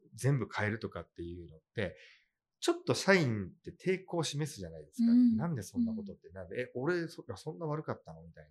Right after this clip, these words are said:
Speaker 1: な。
Speaker 2: はい。
Speaker 1: なんで、こういうふうな事実がある、あ、ってことが分かって、これを直す、直さないとやばいっていうことで、あの、僕の周りも割と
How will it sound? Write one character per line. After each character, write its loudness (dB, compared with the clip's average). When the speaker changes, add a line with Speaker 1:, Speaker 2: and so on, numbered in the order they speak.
Speaker 1:
な。 -2
Speaker 2:
は 2
い。 2
Speaker 1:
な 6
ん 0
で、 6
こ 6
う 6
い 6
う 6
ふ 6
う 8
な 12
事 0
実 2
が 4
あ 10
る、 4
あ、 -6
っ -8
て -16
こ 8
と 6
が 6
分 4
か 6
っ 0
て、 0
こ 4
れ 12
を 10
直 10
す、 -4
直 8
さ 0
な 4
い 4
と 2
や 6
ば 6
い 4
っ 2
て -4
い 2
う -4
こ -4
と 0
で、 6
あ 6
の、 2
僕 -2
の 4
周 2
り 2
も 4
割 6
と 2